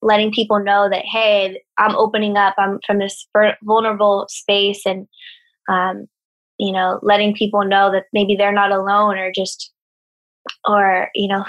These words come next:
thanking them, going on your Instagram stories and, and creating conversations and saying, you know,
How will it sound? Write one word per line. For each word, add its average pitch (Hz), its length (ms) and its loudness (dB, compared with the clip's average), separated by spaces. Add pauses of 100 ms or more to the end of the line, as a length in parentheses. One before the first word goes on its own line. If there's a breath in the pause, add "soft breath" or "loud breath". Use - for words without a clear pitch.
thanking 220 380 2
them, 190 300 0
going 202 260 2
on 214 100 2
your 208 100 0
Instagram 202 460 -2
stories 208 500 0
and, 190 220 -10 (500 loud breath)
and 196 260 -2
creating 208 300 0
conversations 202 880 0
and 190 420 -4
saying, 190 480 -2
you 202 120 -4
know, 190 240 -2